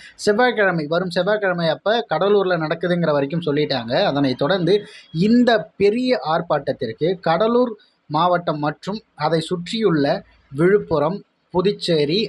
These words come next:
அரியலூர், பெரம்பலூர், நாகை மற்றும் தஞ்சாவூர் மாவட்டங்களை சேர்ந்த கட்சியின் அனைத்து நிலை பொறுப்பாளர்களுக்கும், அனைத்து பாசறைகளின் அனைத்து நிலை பொறுப்பாளர்களுக்கும் கலந்தாய்வு மேற்கொண்டு களப்பணிகளை திட்டமிட்டு செயல்படுத்துமாறு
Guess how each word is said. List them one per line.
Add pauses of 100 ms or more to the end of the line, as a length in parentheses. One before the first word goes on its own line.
(140)
அரியலூர், (160)
பெரம்பலூர்,
நாகை
மற்றும் (340)
தஞ்சாவூர்
மாவட்டங்களை
சேர்ந்த
கட்சியின் (140)
அனைத்து
நிலை
பொறுப்பாளர்களுக்கும், (420)
அனைத்து (120)
பாசறைகளின் (220)
அனைத்து
நிலை
பொறுப்பாளர்களுக்கும்
கலந்தாய்வு
மேற்கொண்டு
களப்பணிகளை (360)
திட்டமிட்டு
செயல்படுத்துமாறு